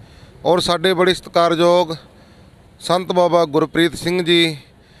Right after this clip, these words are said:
ਇਹਨਾਂ ਦੇ ਨਾਲ ਮਿਲਾਪ ਹੋਇਆ, ਅਸੀਂ ਰਲ ਮਿਲ ਕੇ ਸਮਾਗਮ ਕੀਤਾ। ਸੋ ਇਹਨਾਂ ਨੇ ਦਰਸ਼ਨ ਕਰਾਏ ਪਾਰਕ ਦੇ।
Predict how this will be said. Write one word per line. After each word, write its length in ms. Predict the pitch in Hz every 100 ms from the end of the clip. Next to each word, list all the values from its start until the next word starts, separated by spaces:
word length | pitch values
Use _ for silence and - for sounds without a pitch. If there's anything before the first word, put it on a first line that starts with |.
| - -
ਇਹਨਾਂ 240 | 170 180
ਦੇ 140 | 180 175
ਨਾਲ 300 | 165 156 160
ਮਿਲਾਪ 440 | 156 151 147 147
ਹੋਇਆ, 360 | 151 160 160 160
ਅਸੀਂ 160 | 151
ਰਲ 200 | 151 151
ਮਿਲ 180 | 151 151
ਕੇ 140 | 151 151
ਸਮਾਗਮ 460 | - 135 131 147
ਕੀਤਾ। 560 | 151 160 131 170 170 165 - - - -
ਸੋ 160 | - 170
ਇਹਨਾਂ 220 | 185 190
ਨੇ 120 | 185
ਦਰਸ਼ਨ 400 | 180 165 156 160
ਕਰਾਏ 360 | 165 170 170 170
ਪਾਰਕ 360 | 147 160 160 165
ਦੇ। 340 | 170 180 160